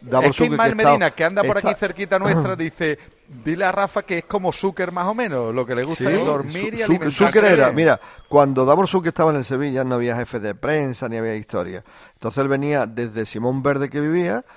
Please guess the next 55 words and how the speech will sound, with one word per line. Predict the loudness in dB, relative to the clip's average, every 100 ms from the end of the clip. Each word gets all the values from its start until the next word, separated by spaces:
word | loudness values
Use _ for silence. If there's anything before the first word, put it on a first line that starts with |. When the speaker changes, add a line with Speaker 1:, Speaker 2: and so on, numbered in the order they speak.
| -20 _ _
Speaker 1:
al | -2 -2 -2
Hotel | -2 -2 -2 -2 -4 -6
Colón, | 0 2 2 0 -8
al | -12
Burladero, | -10 -4 -2 0 -2 -4 -10 -20 _
a | -6
almorzar. | -4 -4 -2 0 0 -4 -18 -10
Eh, | -10 -8 -12 -8
era | -2 0 0
uno | -2 -4
de |
su-, | -4 -4 -4
es-, | -4 -8
de | -10 -10
sus | -10 -8
delirios, | -4 -4 -4 -4
¿no? | -6 -8 -16 -20 -20 -10
Y | -8
después | -8 -8
se | -6
encargaba | -4 -4 -4 -2 -4
su | -6 -4
tarta, | -2 -2 -4 -6 -8 -18 -20 _ _
y | -6
yo | -2
le | -2
decía, | -4
"Davor, | -2 0 0
que | 0 -2
te | -2
voy | -2
a |
llamar | 0 0
para | 0
el | -2
programa, | 0 0 -2 -4
pero | -4 -2
no | -2 2
tarde, | 2 2 -2
que | -4
me | -2
duermo | 0 0 0
la | -2
siesta". | -2 -4 -4 -10 -12 _ -12
Y | -10
siempre | -6 -6 -4
estaba | 2 4
Speaker 2:
La | 4
tarta | 2
Speaker 1:
durmiendo | 2 0
Speaker 2:
era | 0
Speaker 1:
su | 0
Speaker 2:
una |
selva | -2 -2 0 0
negra. | -2 -4 -8